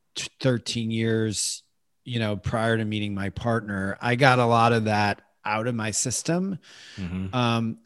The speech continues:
Speaker 1: I will say that once we did have kids,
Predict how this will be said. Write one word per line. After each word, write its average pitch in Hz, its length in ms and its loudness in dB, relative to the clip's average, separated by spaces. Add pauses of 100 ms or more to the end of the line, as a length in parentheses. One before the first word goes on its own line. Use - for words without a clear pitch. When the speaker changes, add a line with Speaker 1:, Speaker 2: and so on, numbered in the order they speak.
Speaker 1:
I 131 120 4
will 160 260 6
say 135 320 2
that 120 200 2
once 123 400 0
we 120 140 2
did 147 300 2
have 120 340 4
kids, 113 720 0